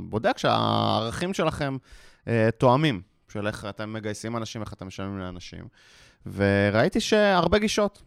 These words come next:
כשעבדתי באוריבי, אז, אה, אני והמנכ״לית היינו די מתואמים, שאנחנו רוצים להביא צוות קטן,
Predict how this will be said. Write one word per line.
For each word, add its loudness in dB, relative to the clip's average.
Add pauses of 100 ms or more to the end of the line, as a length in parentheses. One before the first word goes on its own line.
(140)
כשעבדתי 0
באוריבי, 6
אז, -4
אה, 0
אני 0
והמנכ״לית 0
היינו -2
די -2
מתואמים, -4 (280)
שאנחנו -8
רוצים -4
להביא 0 (380)
צוות 0
קטן, -4